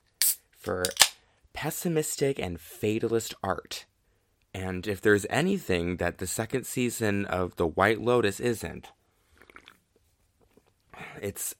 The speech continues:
pessimistic. Mike White seems to be so confident in his vision of the world that I would actually describe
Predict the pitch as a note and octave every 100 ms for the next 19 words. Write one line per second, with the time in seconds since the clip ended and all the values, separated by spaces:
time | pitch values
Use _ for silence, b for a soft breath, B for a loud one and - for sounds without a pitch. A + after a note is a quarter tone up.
0 | _ - - A2 G#2 F2 - - D#2+ _
1 | - _ _ _ - A#2 E3 F#3 - A#2
2 | A2+ F2 E2+ D#2 - - G#2 G2+ G2 -
3 | F#2 F2 E2 D#2+ - A2 A#2+ - A2+ A#2
4 | - E2+ D#2+ D#2 E2+ D#2+ D#2 F#2 G2 F2
5 | G2 G#2 F#2+ F2 D#2+ E2+ G2 G2 D2+ C#2+
6 | D#2+ D#2+ E2 C#2+ b b b b - A2
7 | C3+ G#2+ G2+ - G2 F2+ F#2 - A2 C#3+
8 | F2+ F2 -